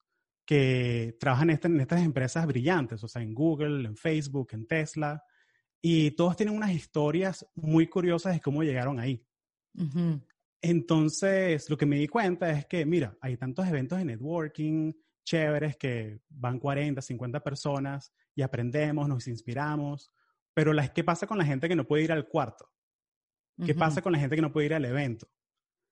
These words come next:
Speaker 1: Entonces, Conexiones es un podcast donde yo colecciono las historias de los latinos que trabajamos en tecnología. O sea, cómo llegamos allá y si tuviésemos que empezar de nuevo, ¿cómo lo haríamos?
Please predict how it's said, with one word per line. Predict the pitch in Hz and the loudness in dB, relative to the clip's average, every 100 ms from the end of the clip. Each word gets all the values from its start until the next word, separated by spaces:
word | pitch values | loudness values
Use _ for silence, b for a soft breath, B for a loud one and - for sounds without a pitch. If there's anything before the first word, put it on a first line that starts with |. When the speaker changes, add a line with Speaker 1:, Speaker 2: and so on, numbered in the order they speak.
| _ _ | _ _
Speaker 1:
Entonces, | - 156 151 147 139 - 185 180 160 | -2 0 2 2 2 2 4 2 2
Conexiones | 170 156 - 175 180 | 2 2 2 2 4
es | 208 | 2
un | 226 | 0
podcast | 220 196 190 254 | 2 2 2 -2
donde | 202 147 | 0 0
yo | 131 131 135 160 156 123 | 2 2 2 2 0 0
colecciono | 147 135 - 180 156 175 | -2 -2 -2 0 0 0
las | 185 | 0
historias | 139 - 165 147 180 214 - - | -2 -2 -2 -2 -4 -8 -14 -10
de | 127 123 120 117 127 | -4 -2 -2 -4 -4
los | 139 | -2
latinos | 139 131 143 160 | -2 0 0 0
que | 165 | -2
trabajamos | 156 131 120 127 | -2 -2 -2 -4
en | 151 | -4
tecnología. | 147 135 110 110 - | -4 -6 -6 -10 -14
O | _ _ _ _ _ _ | _ _ _ _ _ _
sea, | - 120 | -6 -2
cómo | - 156 | 0 2
llegamos | 185 160 143 175 165 | 2 2 2 0 -2
allá | 135 151 269 262 _ | -2 -4 -8 -14 _
y | 151 139 131 127 123 120 120 _ | -6 -2 -2 -2 -4 -6 -8 _
si | - - | -10 -6
tuviésemos | 143 131 180 175 | -4 -4 -4 -4
que | |
empezar | 185 170 139 139 | -4 -4 -4 -4
de | 165 | 0
nuevo, | 170 160 180 180 b b _ | 0 0 -4 -8 b b _
¿cómo | - 156 160 | 0 2 2
lo | |
haríamos? | 127 120 104 98 - | 0 -4 -10 -16 -20